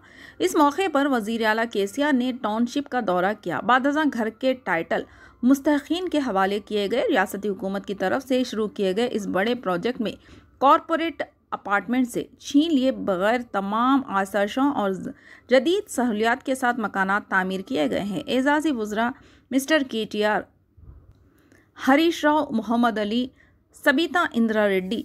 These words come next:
सीएच मल्ला रेड्डी, विमला प्रशांत रेड्डी, तलासानी श्रीनिवास यादव, अरकान पार्लियामेंट कोत्ता प्रभाकर रेड्डी मौजूद थे। इस प्रोग्राम में जी रंजीत रेड्डी, बीबी पाटिल, एजाजी एमएलए,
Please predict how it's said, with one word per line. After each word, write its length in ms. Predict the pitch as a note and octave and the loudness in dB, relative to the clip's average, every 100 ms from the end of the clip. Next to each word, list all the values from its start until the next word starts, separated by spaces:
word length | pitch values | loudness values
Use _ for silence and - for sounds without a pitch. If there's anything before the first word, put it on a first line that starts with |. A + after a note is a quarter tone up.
| - | -10
सीएच 400 | - D4+ E4+ E4+ | -6 0 0 2
मल्ला 280 | C#4+ A#3+ A#3+ | 2 2 2
रेड्डी, 320 | A3+ G#3+ G#3 C4 - F#3 | 0 0 0 -2 -4 -8
विमला 360 | G3 G#3+ A#3 A#3 | -6 -2 -2 -2
प्रशांत 540 | F#3+ - C4 E4 C#4+ | -4 -2 0 0 0
रेड्डी, 340 | A3 F3+ - - | -2 -2 -6 -4
तलासानी 480 | G3+ G3 G#3 G#3 A3 | 0 0 0 -2 -2
श्रीनिवास 540 | A3+ A#3 B3+ D4 D#4+ | -2 -2 2 0 0
यादव, 380 | C#4+ C4+ C4+ C#4 - | 0 2 2 0 -2
अरकान 340 | G3+ G3+ G3+ F#3 - | -6 -2 -4 -4 -2
पार्लियामेंट 560 | F#3 F#3 A3+ B3 B3 - _ _ _ _ _ _ - | 0 2 0 0 0 -4 _ _ _ _ _ _ 2
कोत्ता 280 | D4 D4+ E4 | 2 2 -2
प्रभाकर 500 | E4 G#3+ A#3 A3+ A3+ | 0 -2 -2 -2 0
रेड्डी 240 | G3 F#3 B3+ | 0 0 0
मौजूद 400 | C4+ G3 F3 - | 0 0 -2 -2
थे। 40 | G3 | -4
इस 140 | A3+ - | -4 -2
प्रोग्राम 560 | B3 A3+ A#3 C#4+ F4 | -2 0 2 2 2
में 220 | B3+ D#4+ - _ _ _ _ _ _ _ _ _ _ - | 2 0 -4 _ _ _ _ _ _ _ _ _ _ -8
जी 300 | G3+ C4+ F4 | 0 2 2
रंजीत 440 | C4 A#3 A#3 A#3 G3+ | 2 2 2 -2 -2
रेड्डी, 380 | G3 F#3 G#3 - _ _ _ G#3 | -2 -2 -4 -6 _ _ _ -2
बीबी 300 | C#4 D4 D#4+ | 0 0 -2
पाटिल, 480 | - G#3 G3+ G3 - - | 0 -2 2 0 0 0
एजाजी 540 | B3+ C4+ C#4 C#4 C4 - | 2 4 2 2 -2 -2
एमएलए, 460 | G3+ G3+ G3+ F3 | -4 -2 -4 -6